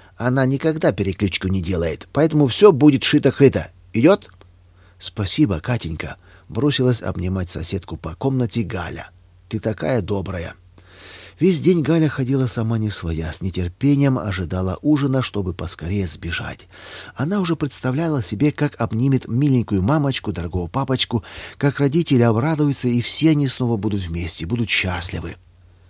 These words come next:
Через час после ужина Галя с Шурой ехали в рейсовом автобусе по направлению к своей деревне. Девочки всю дорогу переживали, что Татьяна Ивановна уже заметила их отсутствие и подняла тревогу.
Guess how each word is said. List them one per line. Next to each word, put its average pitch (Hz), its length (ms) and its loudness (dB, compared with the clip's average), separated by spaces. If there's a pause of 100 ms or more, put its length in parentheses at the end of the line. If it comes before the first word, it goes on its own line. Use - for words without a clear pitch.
(380)
Через 95 220 -2
час - 320 -4
после 196 420 -2
ужина 160 380 -2
Галя 113 340 -2
с - 40 -6
Шурой 151 380 -2
ехали 143 420 -4
в 98 100 -2
рейсовом 107 420 0
автобусе 135 680 -2 (120)
по - 80 -4
направлению 120 640 0
к - 60 -6
своей 87 260 -4
деревне. 73 500 -8 (580)
Девочки 92 460 0
всю - 240 0
дорогу 143 360 2
переживали, 104 540 0
что 80 200 -6
Татьяна 80 420 -4
Ивановна 113 460 0 (260)
уже 147 220 0
заметила 139 480 2
их 101 160 0
отсутствие 98 500 0
и - 160 -4
подняла 98 420 0
тревогу. 78 540 -6